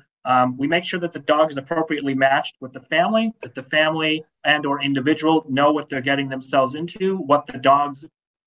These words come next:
primary role is, and we expect them to take care of the dog as, uh, just like our, um, guide dog graduates. So, you know, no loose dogs or interfering or any,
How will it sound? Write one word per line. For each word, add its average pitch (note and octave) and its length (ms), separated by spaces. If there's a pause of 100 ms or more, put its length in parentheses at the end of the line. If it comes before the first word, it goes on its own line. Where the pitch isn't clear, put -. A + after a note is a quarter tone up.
(180)
primary C#3+ 380
role D#3+ 420
is, G#3 320 (300)
and D3+ 100
we E3+ 140
expect E3+ 380
them E3+ 180
to D#3+ 100
take D#3 300
care D#3 160
of D#3 80
the D3+ 80
dog C#3+ 420
as, C3 180 (200)
uh, B2+ 120
just C3+ 280
like C#3 200
our, B2+ 280 (140)
um, B2 380 (240)
guide C#3+ 220
dog C3+ 260
graduates. D3 560
So, B2+ 240
you A#2+ 80
know, B2 80
no C3 160
loose C#3 500
dogs C#3 520
or C3 200
interfering C#3+ 760
or C3 100
any, C#3 400